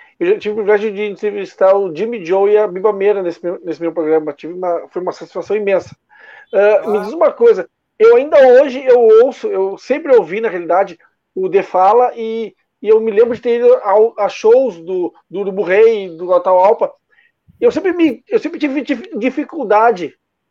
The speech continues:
Speaker 1: em, digamos assim, ah, rotular, vamos colocar dessa maneira, o som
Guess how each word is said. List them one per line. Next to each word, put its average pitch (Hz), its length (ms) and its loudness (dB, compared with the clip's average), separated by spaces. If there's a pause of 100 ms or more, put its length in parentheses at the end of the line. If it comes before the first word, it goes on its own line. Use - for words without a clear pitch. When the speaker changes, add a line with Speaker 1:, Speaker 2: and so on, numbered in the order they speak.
(440)
Speaker 1:
em, 226 400 -2
digamos 220 380 2
assim, 226 520 -2
ah, 190 880 4
rotular, 190 720 0
vamos 185 180 -14
colocar 175 300 -2
dessa 160 140 -8
maneira, 170 420 -4 (1120)
o 220 80 -4
som 240 440 2